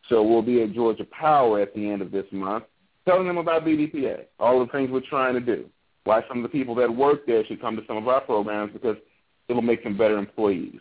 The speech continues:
better associates. It'll grow them. It'll help their kids. All of these things we are bringing to bear in the coming year. So that's January. Um, in February, we'll be volunteering at the Atlanta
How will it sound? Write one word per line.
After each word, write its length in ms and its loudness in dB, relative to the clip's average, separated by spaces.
better 260 2
associates. 580 -4
It'll 200 0
grow 400 2
them. 360 -14
It'll 200 -6
help 240 -6
their 140 -8
kids. 280 -2
All 300 4
of 80 0
these 180 0
things 400 -2
we 140 2
are 120 4
bringing 400 -2
to 140 -10
bear 400 2
in 180 -8
the 80 -8
coming 400 -4
year. 220 -8
So 120 0
that's 240 2
January. 600 -2
Um, 340 4
in 160 -4
February, 440 2
we'll 160 4
be 120 -2
volunteering 640 -2
at 140 -4
the 100 0
Atlanta 340 0